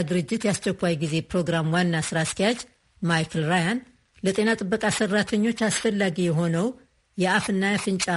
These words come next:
መሸፈኛ ጭንብል እጥረት መኖሩን ገልጸው የተሟላ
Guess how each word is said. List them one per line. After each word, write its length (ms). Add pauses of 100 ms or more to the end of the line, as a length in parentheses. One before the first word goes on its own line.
መሸፈኛ 640
ጭንብል 480
እጥረት 380 (180)
መኖሩን 560
ገልጸው 460 (480)
የተሟላ 500